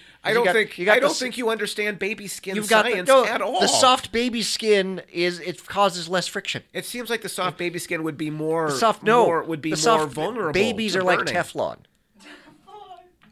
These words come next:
Speaker 1: <laughs> How many babies have you been around?
Speaker 2: Not many.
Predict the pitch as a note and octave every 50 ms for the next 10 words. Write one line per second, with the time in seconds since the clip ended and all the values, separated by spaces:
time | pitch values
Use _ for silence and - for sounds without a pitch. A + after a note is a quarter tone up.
0 | _ _ - - - - - - - E4 E4+ - G4 G#4 - - A#4+ A#4 - -
1 | A#4 - A4 G#4+ - A4 - G3+ G#3 G#3+ G#3 - - F3 F#3 F#3 F3+ E3 - -
2 | E3+ B2 C#3 D3 D3+ D3 - - - D#3 F#3 G3+ D#3+ C3 - - - B2+ - -
3 | B3+ - - F#3+ A3 B3 A#3+ A3+ A3 G#3+ G3+ E3+ B2+ F2+